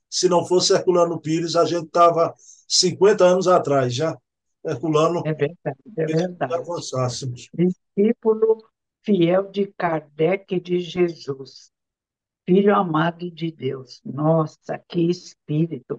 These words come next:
Speaker 2: grande.
Speaker 1: Vamos
Speaker 2: Bom,
Speaker 1: orar, dona Heloísa?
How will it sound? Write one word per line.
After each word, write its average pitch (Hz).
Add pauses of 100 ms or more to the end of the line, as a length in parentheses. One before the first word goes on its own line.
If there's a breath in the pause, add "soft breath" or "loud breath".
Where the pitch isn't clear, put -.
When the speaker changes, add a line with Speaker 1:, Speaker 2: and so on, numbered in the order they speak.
(100)
Speaker 2:
grande. 160 (800)
Speaker 1:
Vamos 185
Speaker 2:
Bom, 185
Speaker 1:
orar, - (480)
dona 175
Heloísa? 143